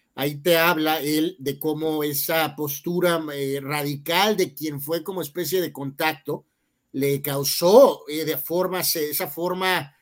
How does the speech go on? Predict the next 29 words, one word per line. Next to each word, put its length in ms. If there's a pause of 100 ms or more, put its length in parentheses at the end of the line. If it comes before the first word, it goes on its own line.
(120)
como 220
de 140
aislarse, 720
supuestamente 680
justificada 840
con 160
esa 400 (680)
interpretación 920
de 80
la 120
religión. 600 (420)
Como 280
va 200
avanzando 520
el 120
tiempo, 420
él 120
explica 600
que 80
evidentemente 720
suavizó 640
esto, 340
Carlos, 320
porque, 400 (320)
pues, 240
eh, 220
eh, 240
en-, 180
comprendió 840